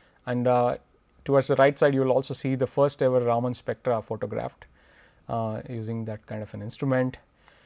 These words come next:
And, uh, this is the famous Nature paper, which forms the basis on which even the Nobel Prize is awarded. And you can see that they are also making, uh, a comparison with the Compton effect, and also call this particular, uh, new radiation as a modified scattering,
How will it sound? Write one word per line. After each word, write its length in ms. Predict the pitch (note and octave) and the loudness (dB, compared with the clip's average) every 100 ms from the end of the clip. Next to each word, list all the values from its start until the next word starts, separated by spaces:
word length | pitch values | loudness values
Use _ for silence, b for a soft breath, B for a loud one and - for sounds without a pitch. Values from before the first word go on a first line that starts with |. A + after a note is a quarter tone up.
| b b b b | b b b b
And, 280 | D3 D3 D#3 | 4 6 6
uh, 80 | D3+ | 4
this 180 | D3 E3 | 4 0
is 80 | G3 | 8
the 460 | G3 F3 E3 D3+ - | 12 12 10 6 4
famous 360 | F3+ G3 F3 | 4 6 2
Nature 340 | D3+ D#3 E3+ D3 | 0 0 2 2
paper, 420 | D3+ D#3 C#3 A#2+ - - | 2 2 -2 -6 -16 -8
which 320 | C3 - - | -8 -6 -12
forms 420 | - C#3+ D#3+ - | 0 2 2 -2
the 280 | C#3+ C#3 C#3 | -2 0 0
basis 380 | B2 C#3 C#3+ C#3 | 2 0 0 -4
on 140 | B2+ | -4
which 200 | C3 B2+ | -4 -4
even 160 | B2+ C3 | -4 -2
the 80 | B2 | -2
Nobel 220 | A#2+ C3 | -2 -2
Prize 280 | - B2 A2+ | 0 0 -2
is 100 | A2 | -6
awarded. 440 | A2+ A#2+ A2+ - - - - | 0 0 0 -6 -8 -20 -14
And 140 | B2+ C3 | -4 -2
you 80 | |
can 160 | C#3 D3+ | 2 0
see 200 | - F#3+ | 2 6
that 240 | E3+ D3 | 6 6
they 80 | C#3 | 6
are 80 | C#3+ | 8
also 240 | C#3+ C#3 | 8 4
making, 560 | D#3+ C#3 C#3 D#3 D3 C3+ | 0 0 -2 -2 -2 -2
uh, 180 | B2 B2 b b b b | -2 -2 b b b b
a 40 | |
comparison 600 | - C3+ C3+ D3 C#3 C#3 | 0 2 4 4 4 0
with 140 | B2+ B2 | -2 0
the 120 | B2 | -2
Compton 460 | - C3 C#3+ C3+ A#2 | 2 0 2 -2 -2
effect, 360 | - B2+ - - b b b - | -4 -8 -8 -20 b b b 0
and 80 | |
also 240 | B2 D3 E3 | 4 4 4
call 280 | - C#3+ D3+ | 6 6 6
this 180 | C#3 | 4
particular, 720 | - C3 C3 C3+ B2+ A#2+ A#2 | 2 0 0 -2 -2 0 -2
uh, 20 | A2+ | 0
new 220 | A#2+ C3 | -2 -2
radiation 480 | B2+ D3 D3+ C3+ A#2 | -2 -2 -4 -4 -4
as 120 | A#2 | -2
a 60 | |
modified 500 | A#2 A#2+ C#3+ C#3+ A#2 | 2 2 2 2 0
scattering, 540 | - - C3 - G#2+ | -2 -4 -4 -4 -10